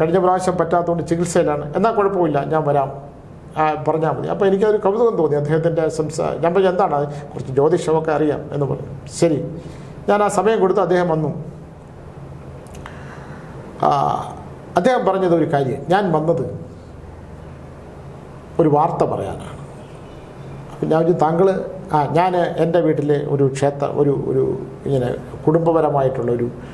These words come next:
ക്ഷേത്ര സംവിധാനമുണ്ട്, എൻ്റെ ശരീരത്തിൽ ഇങ്ങനെ ദേവി പ്രവേശിക്കും."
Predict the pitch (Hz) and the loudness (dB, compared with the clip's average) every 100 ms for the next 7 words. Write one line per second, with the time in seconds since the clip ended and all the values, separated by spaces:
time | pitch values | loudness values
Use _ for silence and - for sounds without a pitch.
0 | - - 156 170 160 - 123 117 123 113 | -14 -2 2 4 2 0 -2 -2 -4 -8
1 | 110 101 - - - - - - - - | -8 -10 -14 -16 -16 -16 -14 -14 -14 -14
2 | - - - 175 175 160 156 170 - 143 | -14 -14 -2 2 2 4 2 2 2 2
3 | 139 131 147 151 - 123 131 - - | 2 4 4 4 2 4 4 2 -6